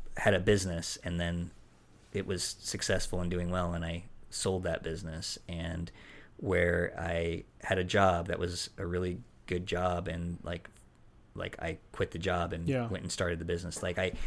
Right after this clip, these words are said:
Speaker 1: I have these kind of milestones throughout my life. Um, but this one, um, this one was a little different in that, um, I didn't have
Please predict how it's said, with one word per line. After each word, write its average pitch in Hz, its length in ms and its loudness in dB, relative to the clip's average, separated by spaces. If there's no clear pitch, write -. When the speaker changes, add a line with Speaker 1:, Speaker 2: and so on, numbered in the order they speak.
Speaker 1:
I 95 80 6
have 101 320 6
these 92 520 0
kind 95 200 -2
of 90 100 -2
milestones 90 800 -2
throughout 90 360 -2
my 85 160 -4
life. 110 340 6
Um, 90 400 2
but 101 220 2
this 175 240 8
one, 117 420 6
um, 90 500 2
this - 180 2
one 147 140 8
was 117 120 8
a 104 60 6
little 101 380 6
different 110 520 6
in 92 240 0
that, 90 380 2
um, 87 480 -6
I 101 100 2
didn't 110 240 2
have 95 520 0